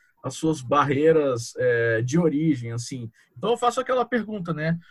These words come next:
O quanto a estrutura de origem do gênero, e aí a gente pode discutir valores americanos, podemos discutir Segunda Guerra, podemos discutir o, o, o cowboy, podemos discutir o fascismo,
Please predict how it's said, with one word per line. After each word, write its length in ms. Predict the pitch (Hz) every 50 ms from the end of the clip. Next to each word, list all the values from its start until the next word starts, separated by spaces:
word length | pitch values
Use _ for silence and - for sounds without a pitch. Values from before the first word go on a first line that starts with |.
| - -
O 80 | 160
quanto 300 | 165 - 254 320 294 -
a 80 | 302 262
estrutura 560 | 220 - - - 214 180 170 202 240 233 208
de 100 | 170 185
origem 360 | 185 170 160 170 180 165 170
do 100 | 156 139
gênero, 520 | 123 113 127 147 170 185 175 147 117 107 110
e 100 | 123 139
aí 100 | 151 156
a 40 | 156
gente 200 | 170 165 165 -
pode 280 | - - 143 139 135 127
discutir 840 | 131 135 - - - 131 117 - - 127 127 127 123 117 110 101 - _ _ _ _ _ _ -
valores 440 | - 143 147 139 151 165 156 143 147
americanos, 720 | 143 139 139 131 123 120 117 - - 151 156 143 123 120
podemos 280 | 120 - 135 143 143 135
discutir 320 | 123 - - - - 143
Segunda 320 | - - - 123 127 127 139
Guerra, 300 | 107 113 131 139 127 117
podemos 360 | - 123 123 139 147 139 127
discutir 380 | 120 - - - 120 - -
o, 40 | 135
o, 440 | 123 117 107 - - 117 113 104 -
o 60 | - -
cowboy, 580 | - 120 113 107 107 110 120 139 143 127 117
podemos 320 | - 120 120 139 147 147 135
discutir 340 | - - - 120 - -
o 40 | 123
fascismo, 720 | 117 - 107 107 - - - 147 165 170 170 98 90 87